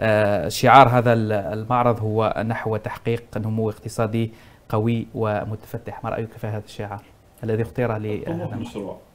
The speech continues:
Speaker 1: نعم.
Speaker 2: آه، بسم الله الرحمن الرحيم، والصلاة والسلام على أشرف المرسلين. أعتقد أنه هذا هو المطلوب، يعني، في المرحلة هذه،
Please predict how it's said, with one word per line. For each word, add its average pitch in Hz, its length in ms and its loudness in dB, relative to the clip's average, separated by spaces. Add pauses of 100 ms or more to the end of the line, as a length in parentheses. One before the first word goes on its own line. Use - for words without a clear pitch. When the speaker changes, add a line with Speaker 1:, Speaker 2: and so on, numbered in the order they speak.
(600)
Speaker 1:
نعم. 101 160 -8 (880)
Speaker 2:
آه، 127 120 -4 (100)
بسم 156 160 -8
الله 143 140 -2
الرحمن 110 200 -8
الرحيم، 101 280 -8
والصلاة 101 400 -10
والسلام 92 480 -10
على 85 80 -14
أشرف - 160 -20
المرسلين. - 560 -10 (480)
أعتقد 139 400 -2
أنه 107 340 2
هذا 107 200 0
هو 113 180 2
المطلوب، 92 500 0
يعني، 82 220 0
في 90 100 -10
المرحلة 82 540 -2
هذه، 104 300 -4